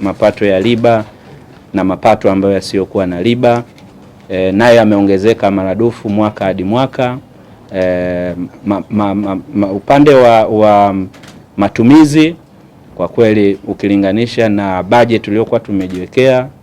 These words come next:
e, tumeweza kusave karibia asilimia kumi ya kile ambacho tulikuwa tumepanga kukitumia, e, mwaka jana. Kwa hiyo, e, kwa mafanikio haya basi tunawashukuru sana kwa kweli wanahisa,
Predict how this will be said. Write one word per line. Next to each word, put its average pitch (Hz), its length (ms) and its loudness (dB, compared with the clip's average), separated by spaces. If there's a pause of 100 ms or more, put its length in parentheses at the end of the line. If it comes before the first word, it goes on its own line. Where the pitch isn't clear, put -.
e, 101 180 -8
tumeweza 98 560 -6
kusave 110 380 -2
karibia 95 480 -4
asilimia 95 420 -6
kumi 117 420 2 (440)
ya 101 100 -2
kile 104 240 0
ambacho 95 340 -2
tulikuwa 95 320 -10
tumepanga 90 640 -6
kukitumia, 87 760 -8 (580)
e, 82 380 -6 (120)
mwaka 82 260 -12
jana. 78 260 -8 (720)
Kwa 101 140 0
hiyo, 135 460 4 (180)
e, 104 280 0
kwa 101 220 -4
mafanikio 107 600 0
haya 135 340 0
basi 107 420 -6
tunawashukuru 95 680 -6
sana 101 340 0
kwa 90 100 -10
kweli 92 340 -6
wanahisa, 101 640 -6